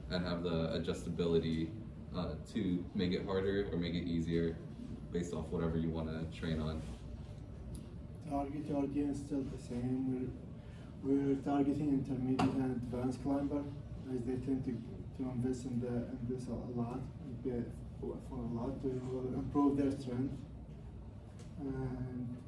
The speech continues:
Speaker 2: their technique, and they should be able to do that by doing, by having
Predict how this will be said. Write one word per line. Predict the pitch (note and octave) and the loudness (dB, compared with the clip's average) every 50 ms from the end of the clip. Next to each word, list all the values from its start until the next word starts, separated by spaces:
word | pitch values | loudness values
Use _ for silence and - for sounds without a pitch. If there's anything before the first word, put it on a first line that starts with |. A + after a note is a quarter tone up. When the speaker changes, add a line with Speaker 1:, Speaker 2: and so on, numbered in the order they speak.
| - - - | -8 -2 2
Speaker 2:
their | C#3 C#3+ C3+ | 2 2 2
technique, | C#3 C#3 C3+ A#2+ - C3+ B2+ B2 B2 C3 - - - - - - - - - - - - - - - - - - | 4 2 2 2 2 0 -2 2 2 2 2 0 -2 -6 -8 -10 -10 -10 -12 -12 -12 -12 -12 -10 -10 -10 -6 0
and | - C3+ C3 | 0 2 6
they | C#3 - - | 10 10 12
should | - - - | 12 10 10
be | D3 C#3+ | 8 6
able | C#3 C3+ C3 B2+ | 6 6 4 4
to | C3 | 4
do | C3 B2 C#3 C3+ | 4 6 6 6
that | C3 B2+ B2+ B2+ B2+ - - B2+ | 6 4 2 2 0 -2 -2 -2
by | B2 A#2+ A#2+ A#2 A2+ - - - - - | -2 0 0 -2 -2 -6 -8 -8 -4 -2
doing, | C3 B2+ B2+ B2 B2+ - - - - - C#3 - - | -2 -2 0 -2 -2 -4 -4 -4 -6 -6 -6 -4 -4
by | B2 A#2+ A#2+ B2 B2 A#2+ B2 | -2 -2 0 0 0 2 2
having | B2+ B2+ B2+ B2 A#2+ A#2 | 2 2 0 0 0 0